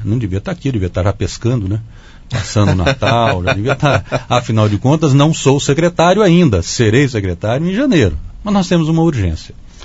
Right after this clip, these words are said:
Olha o que aconteceu hoje. É, nós tivemos uma reunião pela manhã com algumas entidades que estão muito preocupadas, estão sendo cobradas,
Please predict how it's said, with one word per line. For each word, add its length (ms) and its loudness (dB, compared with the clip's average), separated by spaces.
Olha 160 2
o 20 -4
que 80 -4
aconteceu 560 -4
hoje. 360 0
É, 680 -2
nós 200 2
tivemos 480 0
uma 180 -2
reunião 280 -2
pela 200 -6
manhã 300 0
com 100 -2
algumas 280 -2
entidades 800 -2
que 80 -4
estão 220 0
muito 220 0
preocupadas, 560 0
estão 120 -4
sendo 240 -6
cobradas, 720 -4